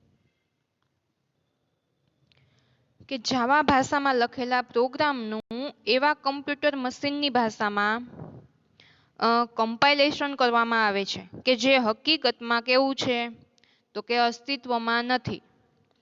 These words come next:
તો એને શું કહેવાશે? તો કે વર્ચ્યુઅલ કમ્પ્યુટર,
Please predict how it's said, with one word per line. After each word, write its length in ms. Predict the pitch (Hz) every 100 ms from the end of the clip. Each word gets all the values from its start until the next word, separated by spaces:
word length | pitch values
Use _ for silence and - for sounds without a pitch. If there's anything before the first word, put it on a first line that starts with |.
| _ _
તો 140 | 226 -
એને 240 | 233 285 320
શું 240 | 339 339
કહેવાશે? 480 | 269 240 233 233 220
તો 100 | 220
કે 100 | 233
વર્ચ્યુઅલ 480 | 233 247 - 269 240
કમ્પ્યુટર, 540 | 214 208 196 180